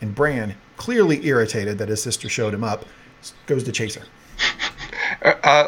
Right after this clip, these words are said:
Speaker 2: I love, uh, I
Speaker 1: Anything you
Speaker 2: love
Speaker 1: wanna say about this scene?
Speaker 2: I love the scene, 'cause it's just within, like, a minute and a half scene, we've already really effectively summed up the relationship between everybody, of the just clo-, the,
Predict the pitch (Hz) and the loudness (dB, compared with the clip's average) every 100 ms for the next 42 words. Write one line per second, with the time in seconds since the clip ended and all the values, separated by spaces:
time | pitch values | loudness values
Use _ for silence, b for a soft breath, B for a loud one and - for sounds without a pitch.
0 | 151 143 202 233 - 151 120 113 113 110 | 2 4 4 4 0 2 6 6 6 6
1 | 117 127 131 131 139 - 156 156 - - | 4 2 0 0 0 0 -2 -4 -10 0
2 | 156 156 180 190 151 - 110 - 135 143 | 6 6 6 4 2 4 4 4 2 4
3 | 208 208 175 170 139 135 123 135 147 190 | 6 6 6 6 6 4 4 4 6 6
4 | 131 139 143 135 - 147 120 113 127 120 | 6 6 4 2 4 6 6 8 6 6
5 | 113 123 151 147 135 117 143 - - 123 | 0 4 6 8 6 6 4 2 4 4
6 | - 123 117 113 113 107 104 113 107 104 | 6 6 6 6 4 6 6 4 2 2
7 | 82 - 101 95 95 98 117 - - 107 | 2 2 6 6 4 4 4 6 4 4
8 | - 113 123 117 - - - - 127 | 4 2 4 2 2 4 2 2 -4